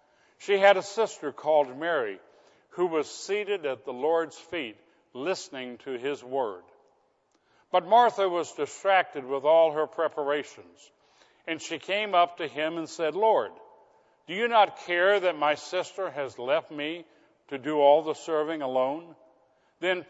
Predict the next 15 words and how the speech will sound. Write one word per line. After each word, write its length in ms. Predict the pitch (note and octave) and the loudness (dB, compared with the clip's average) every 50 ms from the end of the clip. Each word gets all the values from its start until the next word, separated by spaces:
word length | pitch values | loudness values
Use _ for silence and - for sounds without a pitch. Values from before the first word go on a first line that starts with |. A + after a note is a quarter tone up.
| - - - | -18 -10 -6
tell 360 | G#3 A#3 B3+ C4 B3+ A#3+ G3 | -2 0 2 2 2 0 0
her 440 | D3 C3 C#3 C3+ B2+ B2+ C3+ D3+ D3+ | -4 -2 0 2 2 2 2 0 -4
to 220 | - - F3+ F3 | -6 -6 -6 -6
help 440 | D#3+ D3 D3+ F#3+ G#3 G3+ F#3+ - - | -6 -4 -2 0 0 0 -2 -4 -10
me." 320 | C3 A2+ A2+ G2 E2+ E2 _ _ _ _ _ _ _ _ _ _ _ _ _ _ _ _ _ _ _ _ _ _ _ _ _ _ _ _ _ _ _ _ _ _ _ _ _ _ _ _ | -12 -12 -12 -12 -14 -18 _ _ _ _ _ _ _ _ _ _ _ _ _ _ _ _ _ _ _ _ _ _ _ _ _ _ _ _ _ _ _ _ _ _ _ _ _ _ _ _
But 120 | B2 A#2 - | -14 -12 -10
the 100 | B2+ B2+ | -4 0
Lord 240 | C3+ C#3+ C#3+ C#3 | 2 2 4 4
answered 400 | C#3+ C#3+ D3 C#3 C3+ - C#3 C3 | 4 4 4 2 0 -6 -8 -8
and 180 | B2+ B2+ B2 A2 | -6 -8 -10 -12
said 260 | - - E3 D3+ C3 | -6 -4 -4 -4 -4
to 80 | B2 A2+ | -4 -4
her, 160 | A2+ A#2+ A#2 | -4 -4 -4
"Martha, 460 | A#2 C3 E3 F3+ D#3+ C#3+ - A#2+ G#2+ | 0 2 4 4 4 2 0 -6 -6
Martha, 420 | A#2+ D3+ F3 E3+ D3+ - - G2 | 0 2 2 2 2 0 -4 -12